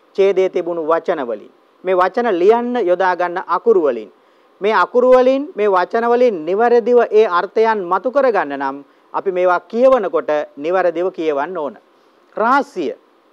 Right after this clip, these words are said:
ඔබ දැක තිබෙනවද රාස්සියක්? නැහැ. නමුත් මේ ඡේදයේ ගඟ අද්දර කැලේ සෝමවීර සේනානායකයන් විසින් මතු කරන මේ පරිසරයේ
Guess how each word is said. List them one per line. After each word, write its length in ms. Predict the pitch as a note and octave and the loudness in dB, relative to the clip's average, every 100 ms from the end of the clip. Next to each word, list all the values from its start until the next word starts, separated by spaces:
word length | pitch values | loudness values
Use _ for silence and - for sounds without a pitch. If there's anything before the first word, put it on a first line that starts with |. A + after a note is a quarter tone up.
| _ - | _ -6
ඔබ 60 | G#3 | -2
දැක 220 | G#3+ G#3 | 0 0
තිබෙනවද 500 | A#3+ B3 C4 B3+ A3 | -2 -2 0 0 0
රාස්සියක්? 580 | E3+ F3+ F#3+ F3 D#3 A#2 - _ | 0 2 0 -2 -8 -10 -10 _
නැහැ. 380 | - G#3+ A#3 D#3+ _ _ _ _ _ | -6 -2 -2 -4 _ _ _ _ _
නමුත් 320 | G3+ A3+ D4 C#4 _ _ _ _ - | -2 0 -2 -6 _ _ _ _ -2
මේ 160 | A3+ A3 | 0 2
ඡේදයේ 840 | G#3+ G#3+ B3 B3+ B3+ C#4 C4 - _ _ _ _ _ _ _ | 4 4 6 6 6 6 4 0 _ _ _ _ _ _ _
ගඟ 280 | C3 G3 G#3 | -4 -2 0
අද්දර 480 | A#3 A3 F#3+ G#3 G3 | 2 2 0 0 0
කැලේ 460 | - A3 G#3+ B2+ - _ | 0 0 2 0 -6 _
සෝමවීර 560 | _ G3+ A3+ A#3 A3+ | _ 0 2 4 4
සේනානායකයන් 1080 | G#3+ F#3+ F#3+ G3 G3+ G3+ G3+ G3+ G3 F3+ C#3 | 4 0 0 0 0 0 -2 -2 -4 -4 -8
විසින් 500 | C3+ - A3+ A#3 C#4 - _ _ _ _ | -8 0 2 2 0 -12 _ _ _ _
මතු 380 | E3 F#3+ G#3 D4 | -4 0 2 0
කරන 360 | C4 C#4 C4+ B3+ | 2 2 2 2
මේ 140 | A#3 | 0
පරිසරයේ 800 | G#3+ A3 B3+ C4+ A3 D#3+ C#3 C3+ | 0 0 0 2 2 4 2 0